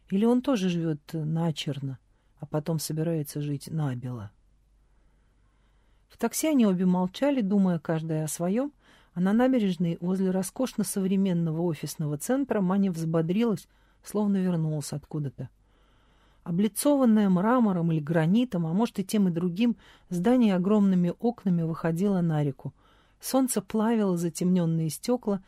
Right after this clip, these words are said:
деревца в катках трепетали листочками,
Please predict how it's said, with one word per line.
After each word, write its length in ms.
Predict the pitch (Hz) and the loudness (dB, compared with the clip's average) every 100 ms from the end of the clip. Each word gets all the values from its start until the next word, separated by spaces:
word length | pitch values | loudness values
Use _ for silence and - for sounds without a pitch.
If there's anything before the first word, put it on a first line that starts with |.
| - - | -20 -8
деревца 480 | 170 202 220 - 254 | -2 0 -2 0 -2
в 140 | - | -2
катках 460 | - 208 190 170 - | -2 -2 -2 -8 -6
трепетали 560 | 170 170 175 - 156 | -8 -6 -4 -2 -2
листочками, 760 | 147 143 - 254 269 - 190 180 | 0 -2 -4 -6 -6 -4 -4 -4